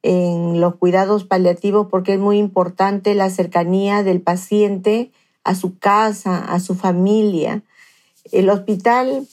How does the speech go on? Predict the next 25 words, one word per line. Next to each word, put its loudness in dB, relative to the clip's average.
por 0
más 0
que 2
el 0
personal 0
se 0
dedique 0
a 0
los 2
pacientes, 0
no 2
es 0
lo 0
mismo 0
que -8
estar -2
con -2
su -8
familia. -2
Entonces, 0
pero 2
también 0
hemos -2
encontrado 0
familiares 0